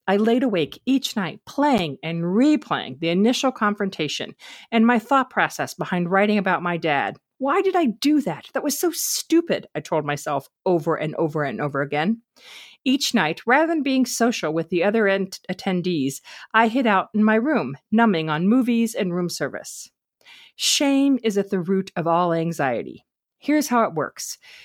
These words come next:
You have the underlying belief you are unworthy, unqualified, a fraud, and that causes you to have anxiety, to worry,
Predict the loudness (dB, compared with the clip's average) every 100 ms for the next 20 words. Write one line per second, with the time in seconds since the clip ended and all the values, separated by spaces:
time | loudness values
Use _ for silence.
0 | -14 0 4 6 4 2 2 2 2 2
1 | 0 0 0 -2 -2 -2 0 -2 -2 -2
2 | -4 -8 -4 -2 0 2 0 0 -4 -4
3 | -6 -4 0 0 -2 -6 -8 0 2 2
4 | 0 -2 -2 0 0 0 -2 -2 -2 -2
5 | 0 0 2 0 -6 -4 -2 2 4 4
6 | 2